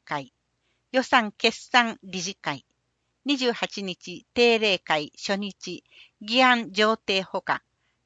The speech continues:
十二月九日、二日目、個人質問。十日、三日目、個人質問。十一日、四日目、個人質問。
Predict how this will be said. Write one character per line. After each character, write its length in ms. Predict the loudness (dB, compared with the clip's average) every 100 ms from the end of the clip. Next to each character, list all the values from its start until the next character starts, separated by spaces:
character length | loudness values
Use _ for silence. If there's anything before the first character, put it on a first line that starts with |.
| _ _ _ -2
十 220 | 0 2
二 120 | 2
月 280 | 0 -2 -6
九 160 | -4 -2 -4
日、 400 | -4 -6 -8 -8 _ _ _ _ _ _ _ _ _ _ _ _ _
二 300 | -6 -6 -2
日 160 | -2
目、 260 | 0 -2 -4
個 160 | -2 0
人 240 | 2 -2
質 340 | -4 -10 -10 -10
問。 220 | -10 -12 _ _ _ _ _ _ _ _ _ _
十 220 | 2 2
日、 300 | 4 4 4 0 _ _ _
三 160 | -4 -4 -2
日 140 | 0
目、 220 | 2 -2 0
個 140 | 0
人 220 | 0 -4
質 360 | -6 -12 -14 -12
問。 200 | -12 -14 _ _ _ _ _ _ _ -4
十 280 | 2 2
一 240 | 2 -2 -4
日、 440 | -4 -6 -10 -12 _ _
四 180 | 2 2 0
日 140 | -2 2
目、 240 | 0 0
個 140 | 2 2
人 280 | 2 -2 -4
質 320 | -10 -12 -10
問。 220 | -10